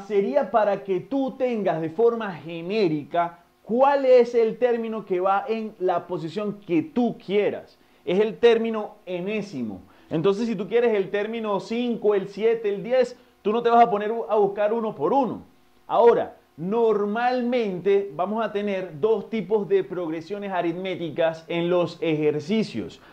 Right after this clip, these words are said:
Vamos a tener ejercicios en los que nos dan esto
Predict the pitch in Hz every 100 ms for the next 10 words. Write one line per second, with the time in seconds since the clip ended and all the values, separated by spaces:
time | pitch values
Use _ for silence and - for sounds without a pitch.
0 | - 175 262 277 214 208 247 202 190 170
1 | 233 226 190 233 226 - _ _ 208 208
2 | 208 202 196 - 220 214 190 185 240 269
3 | 226 156 - 190